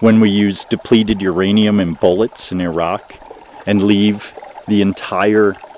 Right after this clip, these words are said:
desert floor of Mesopotamia, where the first cities emerged, scattered with a pollution load that will literally cause genetic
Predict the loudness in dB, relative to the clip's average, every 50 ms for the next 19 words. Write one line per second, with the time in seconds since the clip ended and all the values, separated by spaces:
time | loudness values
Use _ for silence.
0 | -4 2 4 4 4 4 2 -2 -4 -4 -6 -4 0 4 4 6 6 6 4 2
1 | 0 -2 -4 -4 -4 -4 -6 -8 -10 -12 -12 -8 -4 -4 -2 -2 -2 -2 -2 -2
2 | -2 -2 0 0 0 0 0 -4 -8 -4 0 0 0 0 0 -4 -10 -6 -2 0
3 | 0 0 0 -2 -2 -4 -6 -10 -14 -16 -18 -20 -20 -20 -20 -20 -12 -6 -4 -2
4 | -2 0 0 0 0 -2 -4 -6 -10 -12 -12 -14 -18 -20 -20 -20 -20 -16 -10 -8
5 | -6 -6 -2 0 2 2 2 2 2 2 0 0 -4 -10 -20 -20 -20 -8 -2 0
6 | 2 2 2 0 0 0 0 2 2 0 -2 -2 -4 -4 -2 0 0 0 0 -2
7 | -4 -10 -18 -20 -20 -8 0 2 2 4 4 4 4 4 4 2 2 2 2 2
8 | 2 2 2 2 0 -2 -4 -6 -8 -12 -16 -4 0 2 2 2 2 -2 -6 -8
9 | -6 -2 -2 0 2 2 2 0 -2 -4 -6 -12